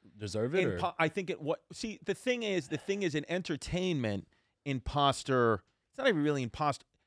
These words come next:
Speaker 2: true imposter syndrome is, like, very, very, very rare. Imposter thoughts, I think most of us have, because in this type of kind of world, not necessarily in boxing,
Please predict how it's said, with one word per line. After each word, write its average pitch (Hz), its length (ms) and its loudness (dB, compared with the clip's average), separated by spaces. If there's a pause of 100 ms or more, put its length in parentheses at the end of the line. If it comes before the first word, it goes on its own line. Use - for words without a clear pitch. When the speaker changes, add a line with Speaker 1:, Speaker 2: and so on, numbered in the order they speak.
(180)
Speaker 2:
true 269 360 0
imposter 151 520 0
syndrome 170 600 -2 (160)
is, 139 220 0
like, 120 380 2
very, 135 600 4
very, 113 360 2
very 101 320 -2
rare. 90 400 -8 (180)
Imposter 160 540 0
thoughts, 135 580 0
I 127 80 0
think 127 200 -2
most 127 240 0
of 113 60 -4
us 113 120 0
have, 151 180 0
because 127 260 -6
in 117 120 -4
this 127 180 -2
type - 300 -4
of 107 160 -4 (460)
kind 135 200 -2
of 101 100 -4
world, 131 500 6
not 180 200 4
necessarily 127 420 2
in 98 60 -2
boxing, 117 600 2